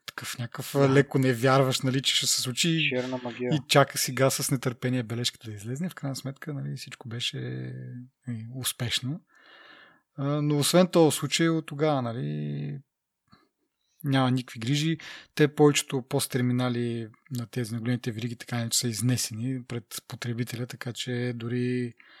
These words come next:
Speaker 1: може да не забелязват какво точно допираш до пост-терминала. Важното е, че плащането минава. Но, да.
Speaker 2: Да кажем, с кои банки работи?
Speaker 1: Да, добре. Ми работи с Revolut и с, а, Moniz,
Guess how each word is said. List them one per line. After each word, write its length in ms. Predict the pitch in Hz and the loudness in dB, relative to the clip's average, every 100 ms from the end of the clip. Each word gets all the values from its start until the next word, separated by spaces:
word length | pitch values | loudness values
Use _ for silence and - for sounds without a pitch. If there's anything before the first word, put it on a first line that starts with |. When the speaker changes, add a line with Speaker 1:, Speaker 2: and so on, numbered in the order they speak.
| - - | -20 -6
Speaker 1:
може 280 | 123 120 123 | -2 0 0
да 100 | 117 | -2
не 80 | 113 | -4
забелязват 520 | 113 110 117 107 107 | -6 -6 -8 -8 -12
какво 220 | - 120 | -14 -14
точно 340 | - 113 120 | -12 -8 -6
допираш 400 | 104 98 120 110 | -8 -8 -10 -10
до 80 | 104 | -12
пост-терминала. 600 | - 110 - 107 101 107 | -14 -10 -10 -10 -10 -10
Важното 300 | 110 113 - | -10 -10 -10
е, 20 | - | -12
че 140 | - | -12
плащането 480 | - 107 113 101 107 | -8 -6 -6 -8 -10
минава. 280 | 104 101 92 _ _ - - - - - _ _ _ _ - | -10 -10 -16 _ _ -20 -20 -20 -20 -20 _ _ _ _ -8
Но, 200 | 120 123 123 127 123 | -6 -4 -6 -10 -12
да. 320 | 120 131 98 - _ _ _ _ _ _ | -14 -14 -14 -18 _ _ _ _ _ _
Speaker 2:
Да 120 | - | -6
кажем, 300 | - 131 165 | 0 2 0
с 60 | 151 | 0
кои 160 | - 175 | 4 6
банки 380 | 175 180 - 180 | 6 4 2 2
работи? 440 | 175 180 - 123 - | 2 -2 -6 -12 -6
Speaker 1:
Да, 280 | 120 143 101 | 0 2 0
добре. 340 | 117 120 123 - - _ 143 | -6 -6 -6 -8 -20 _ 2
Ми 140 | 143 | 4
работи 340 | 135 151 165 | 6 6 4
с 160 | 170 175 | 2 2
Revolut 600 | - 147 131 127 185 190 | 4 4 4 2 0 0
и 20 | |
с, 380 | - 151 - - | -2 0 0 4
а, 40 | 139 131 127 123 | 4 6 4 2
Moniz, 680 | 123 123 127 120 110 - - | 2 2 2 0 -2 -6 -8